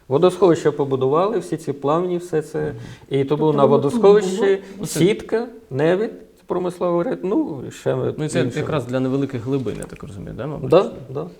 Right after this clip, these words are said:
Speaker 2: Тому що, а водосховище піднялось, глибина величезна стала,
Speaker 1: Велика.
Speaker 2: що
Speaker 1: А от як до водосховища, там також,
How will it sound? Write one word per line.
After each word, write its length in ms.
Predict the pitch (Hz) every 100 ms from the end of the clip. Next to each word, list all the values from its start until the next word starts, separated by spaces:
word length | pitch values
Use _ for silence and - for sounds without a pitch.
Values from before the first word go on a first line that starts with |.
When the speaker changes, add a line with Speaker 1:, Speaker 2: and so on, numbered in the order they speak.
| -
Speaker 2:
Тому 180 | 113 113
що, 140 | - 104
а 100 | 110
водосховище 520 | 113 123 123 139 127
піднялось, 400 | 123 131 156 104 107
глибина 300 | 117 120 117
величезна 520 | 113 113 127 107 110
стала, 200 | 131 147
Speaker 1:
Велика. 160 | 131 127
Speaker 2:
що 100 | 143
Speaker 1:
А 100 | 139
от 160 | 151
як 180 | 160 151
до 200 | 131 202
водосховища, 680 | 175 139 135 - 226 330 -
там 220 | 151 156 147
також, 440 | 185 180 139 -